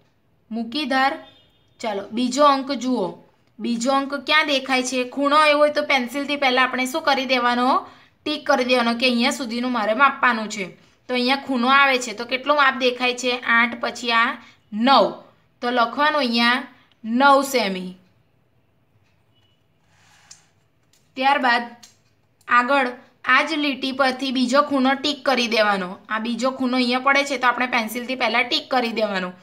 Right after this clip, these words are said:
તો આ પેન્સિલવાળા એક ખૂણા પર ઝીરોનો અંક મૂક્યો અને બીજા ખૂણા પર અંક જુઓ. લીટી પર કયો અંક આવે છે? છ. એટલે આ, આ રસ્તાનું માપ કેટલું છે? છ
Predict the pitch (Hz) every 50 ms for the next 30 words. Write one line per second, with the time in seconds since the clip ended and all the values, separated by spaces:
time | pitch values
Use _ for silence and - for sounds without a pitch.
0 | - _ _ _ _ _ _ - 254 254 214 - - 233 240 247 240 269 254 233
1 | 233 233 262 285 285 277 269 269 269 262 247 247 - - 262 254 262 262 262 269
2 | 262 226 196 247 254 247 269 294 302 320 302 269 254 254 254 247 247 240 220 233
3 | 240 240 240 247 240 - - - - _ - 220 226 247 240 240 254 226 208 269
4 | 294 294 285 277 254 254 247 247 - 262 254 - 240 233 233 233 233 254 247 247
5 | 262 240 196 196 202 208 226 240 240 240 247 254 254 262 262 262 269 277 285 285
6 | 285 285 285 269 254 240 247 247 247 247 262 247 247 240 247 247 - - _ _
7 | _ - - 277 240 190 170 - - - _ _ _ - 226 202 233 254 240 233
8 | 233 233 - - 240 254 269 269 254 254 - 262 247 247 262 262 254 254 254 262
9 | - 277 277 277 285 294 285 285 269 254 247 247 240 247 240 - _ _ _ _
10 | _ _ _ _ _ _ _ - -